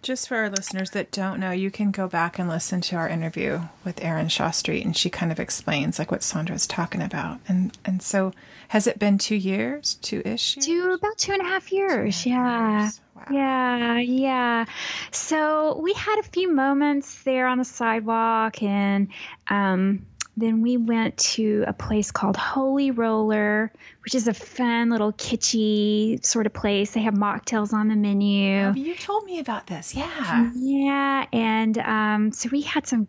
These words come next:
Speaker 2: good mocktails. And then we just weren't done with the She Recovers stuff. We were still
Speaker 1: <laughs>
Speaker 2: just, like,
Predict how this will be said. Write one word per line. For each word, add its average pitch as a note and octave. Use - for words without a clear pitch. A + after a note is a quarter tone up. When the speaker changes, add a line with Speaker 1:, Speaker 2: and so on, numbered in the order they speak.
Speaker 2:
good B3+
mocktails. A3+
And A#3
then A#3
we D#4
just G#4+
weren't A3
done F#3+
with F#3
the F#3
She F#3+
Recovers -
stuff. -
We B3+
were G#3+
still A3
Speaker 1:
<laughs> -
Speaker 2:
just, A#3
like, F3+